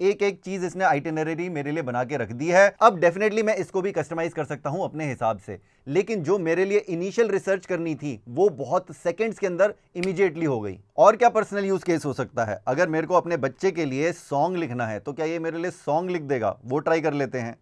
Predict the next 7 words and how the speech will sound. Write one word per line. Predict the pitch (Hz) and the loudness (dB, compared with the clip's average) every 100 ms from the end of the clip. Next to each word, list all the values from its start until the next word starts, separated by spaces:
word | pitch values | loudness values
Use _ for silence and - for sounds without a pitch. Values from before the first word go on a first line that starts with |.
| - | 0
Write | 139 180 180 160 | 4 4 0 2
a | 165 | 2
birthday | 147 139 147 160 147 180 170 - 147 | 4 2 2 -2 -4 -2 -4 -4 0
song | 147 156 160 160 | 0 0 -4 -8
for | - - 135 135 139 139 135 123 | -12 -2 2 4 4 4 2 -2
my | 123 123 127 120 - 147 | -2 -2 -6 -10 -6 -2
son | 151 156 165 | 0 -2 -6